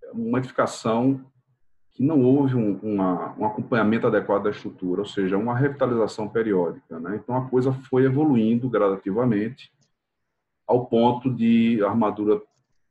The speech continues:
conforme as imagens foram mostradas, houve toda uma expansão, fissuração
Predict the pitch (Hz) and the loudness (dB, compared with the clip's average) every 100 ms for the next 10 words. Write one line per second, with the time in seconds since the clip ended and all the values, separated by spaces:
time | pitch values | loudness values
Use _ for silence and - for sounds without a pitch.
0 | _ _ - 95 101 95 95 101 92 90 | _ _ -10 -2 0 2 2 0 0 2
1 | 92 98 - 95 104 110 - 98 107 120 | 0 -2 -4 -4 -4 -6 -4 -2 0 0
2 | 117 104 104 95 95 - 101 101 95 - | -2 -2 -2 -2 -6 -4 -2 -2 -6 -6
3 | 113 - 110 113 110 - - - 107 95 | -6 -6 -4 -2 -2 -6 -12 -4 -2 -2
4 | - - 107 120 | -4 -4 -4 -4